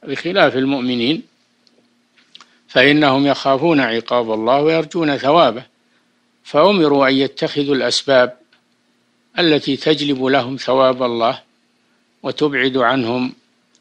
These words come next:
عقابه سبحانه وتعالى. فمطلع هذه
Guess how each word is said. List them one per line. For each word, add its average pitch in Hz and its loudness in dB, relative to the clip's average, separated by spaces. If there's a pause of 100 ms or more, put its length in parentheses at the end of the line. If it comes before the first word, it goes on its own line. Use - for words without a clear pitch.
(380)
عقابه 127 2
سبحانه 120 -2
وتعالى. 110 0 (2250)
فمطلع 139 2
هذه 131 -2